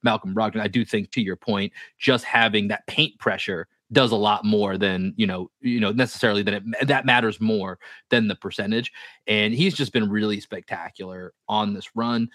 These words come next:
He was, you know, we look at these last two games, he was a guy that was super steady, super solid in both of them.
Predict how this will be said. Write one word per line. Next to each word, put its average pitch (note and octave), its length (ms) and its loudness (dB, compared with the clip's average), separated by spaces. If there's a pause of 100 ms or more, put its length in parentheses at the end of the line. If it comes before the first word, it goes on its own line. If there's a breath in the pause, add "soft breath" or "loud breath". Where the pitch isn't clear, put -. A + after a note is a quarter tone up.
(220 loud breath)
He C3 280 2
was, A#2+ 240 -2
you B2+ 80 0
know, A2 100 2
we A2+ 120 0
look B2+ 100 2
at A#2+ 80 -6
these A2 140 -2
last G#2+ 300 -4
two G2 100 -8
games, B2 340 0
he C3 60 2
was A2+ 140 -2
a G#2+ 60 -4
guy G#2 340 0
that G2 160 -4
was F#2+ 240 -6
super - 480 -6
steady, G#2 500 -6
super C#3 360 -6
solid G#2 540 -4 (420 loud breath)
in A2 160 2
both D#3 320 2
of A2+ 100 0
them. F#2+ 280 -4